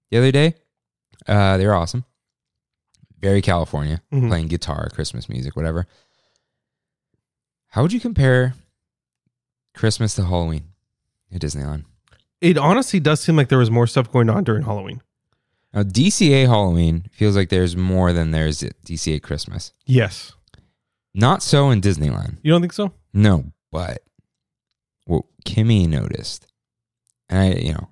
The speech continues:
Speaker 1: I totally agree. Di-, uh, Halloween nailed the food.
Speaker 2: Mm, yeah, that's a good point.
Speaker 1: Christmas was all dessert.
Speaker 2: Yeah.
Speaker 1: There was some food items.
Speaker 2: The holiday sandwich.
Speaker 1: Yeah.
Speaker 2: That's it.
Speaker 1: Uh, I mean,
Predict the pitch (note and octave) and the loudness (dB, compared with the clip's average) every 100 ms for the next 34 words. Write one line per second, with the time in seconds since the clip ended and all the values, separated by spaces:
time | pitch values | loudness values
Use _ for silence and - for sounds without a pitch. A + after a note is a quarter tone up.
0 | - E2 D#2+ D#2 - - F2+ D#2 C#2+ A#1+ | -8 -4 -4 -8 -6 0 0 0 -2 -6
1 | G1+ - _ _ _ _ _ _ _ _ | -10 -12 _ _ _ _ _ _ _ _
2 | _ _ _ _ _ _ _ - - F#2 | _ _ _ _ _ _ _ -14 -4 -2
3 | - E2+ D#2 D2+ - - A2 A2 F#2+ E2+ | 0 -2 0 -2 -6 -2 0 2 2 0
4 | E2 - - - C#2+ - _ _ _ _ | 0 -4 -8 -6 -6 -8 _ _ _ _
5 | _ _ _ _ _ _ - B2+ C3 C3+ | _ _ _ _ _ _ -4 0 4 4
6 | C3+ B2+ A#2+ A2 G#2 G2+ A2+ A#2 B2+ A#2 | 6 6 4 4 2 2 2 2 2 2
7 | A#2+ A2+ D3+ C#3 G#2+ G2 G2 G#2 G2 G2+ | 2 2 0 2 2 2 2 2 2 2
8 | F#2+ F2 D#2 - _ _ _ - G#2+ G#2+ | 0 -2 -4 -4 _ _ _ -6 -2 -2
9 | F#2+ F#2+ G2 - - A2+ A2 - F2 C2+ | 0 0 0 0 0 0 0 0 0 0
10 | B1 A#1+ - - _ _ - G#2+ A#2 A#2+ | -4 -6 -10 -14 _ _ -10 -4 0 2
11 | B2 A#2 B2 B2 A#2+ - _ _ _ _ | 2 2 2 0 -2 -8 _ _ _ _
12 | _ _ _ E2 D2+ - - _ A2 G#2 | _ _ _ -4 -2 -4 -12 _ -8 0
13 | A#2 A2+ - _ - E2+ D#2+ D#2+ D#2 E2 | 0 0 -6 _ -6 -2 0 0 -2 0
14 | E2+ D#2 | 0 0